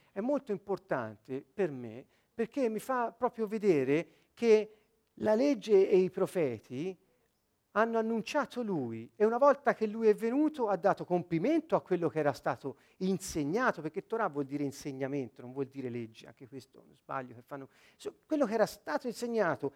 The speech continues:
e predetto si è, è avvenuto, cioè Dio si è fatto uomo per poter subire in se stesso la morte e dare il suo spirito a coloro che avrebbero avuto fiducia in quell'opera di espiazione.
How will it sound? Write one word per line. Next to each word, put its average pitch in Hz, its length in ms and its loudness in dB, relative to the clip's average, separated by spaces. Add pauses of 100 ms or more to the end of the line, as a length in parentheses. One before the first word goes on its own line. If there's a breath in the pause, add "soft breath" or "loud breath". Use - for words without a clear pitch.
(100)
e - 160 8
predetto 208 1000 4 (200 soft breath)
si - 240 -4
è, 269 380 4
è 262 80 6
avvenuto, 269 760 8
cioè 175 220 4
Dio 311 380 8
si 233 160 6
è - 40 6
fatto 311 480 0
uomo 180 540 6 (240 soft breath)
per 226 220 8
poter 240 340 6
subire 262 400 2
in 233 80 4
se 226 200 2
stesso - 480 2
la 285 100 4
morte 320 440 4
e 240 60 0
dare 302 260 10
il 277 60 8
suo 269 160 0
spirito 330 580 6
a 254 80 6
coloro 269 360 10
che 220 100 0
avrebbero 226 380 6
avuto 247 280 6
fiducia 320 720 6
in 294 180 6
quell'opera 240 580 6
di 214 120 0
espiazione. - 600 -6